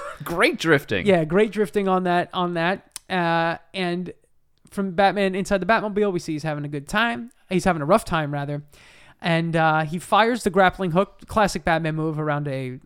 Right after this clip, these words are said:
Speaker 2: a lamppost and kind of uses it to kind of spin out,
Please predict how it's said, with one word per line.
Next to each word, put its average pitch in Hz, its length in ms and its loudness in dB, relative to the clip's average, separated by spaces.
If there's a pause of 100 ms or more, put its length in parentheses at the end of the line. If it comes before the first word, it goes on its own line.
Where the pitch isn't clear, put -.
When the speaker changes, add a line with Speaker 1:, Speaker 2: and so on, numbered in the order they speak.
Speaker 2:
a 131 160 -6
lamppost 226 640 -2
and 156 420 -8
kind 208 240 -2
of 180 100 -2
uses 175 360 -2
it 175 140 -2
to 160 80 -6
kind 165 240 -4
of 151 100 -8
spin - 320 -2
out, 170 360 0